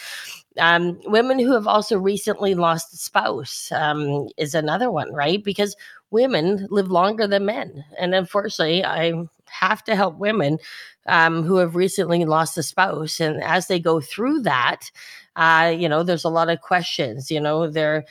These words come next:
devastated, they're overwhelmed. The last thing I want them to worry about is their money. So we make sure everything is prepared as much as possible beforehand so that they know they can come to me, my team, for anything during,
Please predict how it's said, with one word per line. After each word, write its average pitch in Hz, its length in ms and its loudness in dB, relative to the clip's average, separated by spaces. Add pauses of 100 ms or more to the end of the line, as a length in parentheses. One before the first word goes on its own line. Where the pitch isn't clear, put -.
(260)
devastated, 147 840 -2
they're 151 200 0
overwhelmed. 170 880 0
The 156 100 -2
last 165 340 2
thing 165 300 4
I 170 220 4
want 156 340 -2
them 143 200 -2
to - 120 -4
worry 151 220 0
about 151 200 -2
is 143 140 -4
their 151 140 0
money. 143 400 -2 (280)
So 170 400 4
we 196 220 -2
make 196 200 0
sure 175 220 0
everything 185 460 0
is 165 120 -2
prepared 165 440 -4
as 147 160 -4
much 196 320 0
as 202 120 -12
possible 175 600 -2
beforehand 156 880 -2 (320)
so 202 140 -2
that 190 260 0
they 214 220 2
know 214 180 4
they 175 160 0
can 170 160 -4
come 160 200 -2
to 147 100 -4
me, 196 260 2
my 156 160 0
team, 190 420 0
for 170 120 -2
anything 170 640 -2
during, 160 420 -2